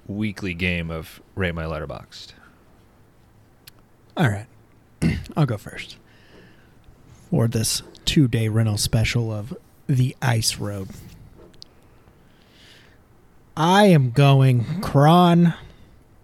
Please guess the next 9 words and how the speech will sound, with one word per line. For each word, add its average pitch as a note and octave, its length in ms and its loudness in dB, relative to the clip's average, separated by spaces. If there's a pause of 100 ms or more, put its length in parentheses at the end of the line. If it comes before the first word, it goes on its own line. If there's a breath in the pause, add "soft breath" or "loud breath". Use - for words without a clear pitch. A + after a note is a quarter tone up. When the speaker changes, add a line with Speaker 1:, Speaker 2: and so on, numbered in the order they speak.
(420)
Speaker 2:
two D3 200 4
point A#2+ 340 0
oh. G3+ 240 6 (1160 loud breath)
I'm A#2 200 0
going B2 280 0
Bones D3 760 0 (180)
three B2 320 -2
point G#2+ 320 -4
oh. E2 120 -14